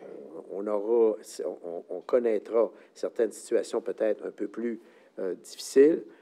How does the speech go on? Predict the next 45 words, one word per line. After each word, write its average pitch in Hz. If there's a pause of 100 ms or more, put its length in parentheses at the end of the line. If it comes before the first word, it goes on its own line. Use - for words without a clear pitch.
hein, 120
parce -
qu'on 110
ne 110
sait -
pas -
comment 110
une 104
conjoncture 107
peut 107
évoluer, 101 (440)
euh, 92 (380)
euh, 95
surtout -
avec, 110
euh, 92 (240)
ce -
qui -
s'en 104
vient, 123
là, 113
les 98
changements 104
climatiques, 104
on 90
le 85
voit 110
dans 101
les 92
journées 95
comme 95
aujourd'hui, 92
là. 120 (320)
Alors, 101
les 98
changements 104
climatiques 98
peuvent 95
nous 92
affecter 104
plus 113
qu'on 95
pense 113
aussi. -
Alors, 110